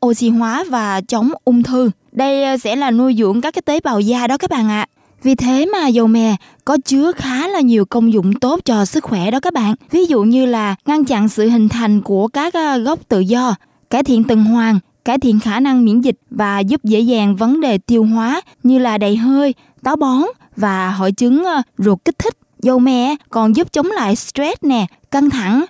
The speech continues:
nuôi dưỡng cái hệ thần kinh và làm giảm mệt mỏi, chữa trị được chứng mất ngủ và đồng thời là cải thiện sức sống đó các bạn. Dầu mè bảo vệ bạn khỏi ung thư, giảm huyết áp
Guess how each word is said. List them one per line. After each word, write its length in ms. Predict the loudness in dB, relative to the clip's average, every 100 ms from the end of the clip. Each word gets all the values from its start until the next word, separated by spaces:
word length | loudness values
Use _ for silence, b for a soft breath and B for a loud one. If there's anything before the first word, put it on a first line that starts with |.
| _
nuôi 180 | 2 2
dưỡng 240 | 4 2 2
cái 100 | 0
hệ 160 | -2
thần 240 | 0 0 0
kinh 220 | 2 2 0 b b
và 400 | -4 -2 -2 -2
làm 240 | -2 0 0
giảm 300 | 0 0 0
mệt 120 | 0
mỏi, 340 | 0 0 -2 -2 b b
chữa 160 | -2 0
trị 200 | 0 0
được 140 | 0
chứng 300 | 0 0 -2
mất 120 | -2 0
ngủ 280 | 2 2 0 -4
và 340 | -4 -4 -4
đồng 200 | 0 0
thời 240 | 0 0 -4
là 220 | b -2 -2
cải 240 | -2 -2
thiện 260 | 0 0 2
sức 180 | 0
sống 240 | -2 0 0
đó 100 | 0
các 140 | -2
bạn. 200 | -2 -4 -6 _ -2
Dầu 180 | 2
mè 320 | 2 2 -2 -6 b b
bảo 180 | -2 0
vệ 200 | 0 -2
bạn 240 | -2 -2
khỏi 160 | -2 0
ung 180 | 0
thư, 280 | 0 0 -2 -2 b b
giảm 220 | -2 0
huyết 240 | 0 -2
áp 240 | -2 -4